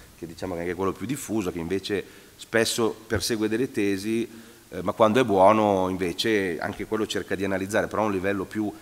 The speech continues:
mi permetto di dire, più, mm, meno difficoltoso, più, più concreto però anche, cioè non sto, non ho niente contro i documentari, ognuno ricerca i soggetti,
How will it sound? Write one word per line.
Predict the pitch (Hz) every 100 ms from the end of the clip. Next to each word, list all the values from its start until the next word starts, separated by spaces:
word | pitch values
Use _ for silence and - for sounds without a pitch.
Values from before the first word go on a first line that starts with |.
| -
mi | -
permetto | 95 101 98
di | 98
dire, | 98 98
più, | 90 90 92 -
mm, | 90 85 - - - - -
meno | 113 131
difficoltoso, | 123 120 120 107 92 127 95 76
più, | 73 101 92 87
più | - 107
concreto | 104 92 90 82 - 78
però | - 73
anche, | 71 - - 67
cioè | - 71
non | 73
sto, | - 85 76
non | 85
ho | 87
niente | 95 85
contro | - 78 78
i |
documentari, | 80 71 82 90
ognuno | 101 104 101
ricerca | 87 95 82
i | 92
soggetti, | 92 82 82 76 - 76